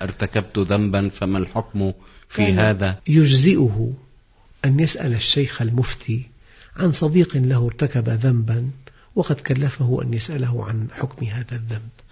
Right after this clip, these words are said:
Speaker 1: نعم.
Speaker 2: بهذه الطريقة يستر نفسه.
Speaker 1: يعني، قد يرتكب ذنباً آخر بأنه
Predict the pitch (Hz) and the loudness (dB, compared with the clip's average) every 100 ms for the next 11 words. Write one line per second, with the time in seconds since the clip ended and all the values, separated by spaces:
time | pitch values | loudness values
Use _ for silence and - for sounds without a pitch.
0 | - 196 185 226 156 123 - 120 120 110 | -8 -2 0 2 2 0 0 -2 -4 -4
1 | 127 131 - - - 160 151 - 131 117 | -10 -14 -18 -20 -4 -2 -2 -2 -2 0
2 | 113 - 110 107 - - 127 110 113 110 | -2 -4 -8 -10 -14 -6 -2 0 0 -2
3 | - 123 110 107 113 110 113 120 120 131 | 0 -2 0 2 2 4 4 2 0 0
4 | 139 120 120 131 120 117 127 127 - 120 | 2 4 6 6 4 2 0 0 2 0
5 | 113 117 127 117 123 127 | 2 0 2 2 0 -2